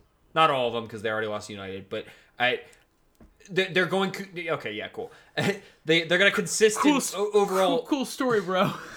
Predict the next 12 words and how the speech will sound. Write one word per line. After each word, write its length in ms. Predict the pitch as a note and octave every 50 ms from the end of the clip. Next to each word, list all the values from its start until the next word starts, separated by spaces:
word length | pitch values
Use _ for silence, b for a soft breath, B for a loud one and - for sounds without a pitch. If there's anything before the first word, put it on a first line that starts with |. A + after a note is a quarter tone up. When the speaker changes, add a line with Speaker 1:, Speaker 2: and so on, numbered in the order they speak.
| B B B B B B B B B B B B B B -
Speaker 1:
Okay, 240 | F3 - A2+ F#2 G2+
well, 300 | A#2 C3 C3 - - - B B B B B
they're 180 | B F3+ G3 G3
overall 480 | G3 G#3 G#3 G#3 G3 F3+ E3 E3 D#3 C#3+
go-, 180 | D#3+ D#3 - D3+ C3+
going 220 | E3 D#3 D#3 C#3+
to 140 | - D#3+ D3+
consistently 520 | C#3+ D#3 C3+ - F3+ F3 - F#3 E3+ D3+
beat 200 | - D3 D3+ -
the 60 | - C#3+
bigger 300 | C3 C#3 C#3+ C3+ C#3 C#3
teams 460 | - - C#3 C#3 C3+ B2+ A#2 -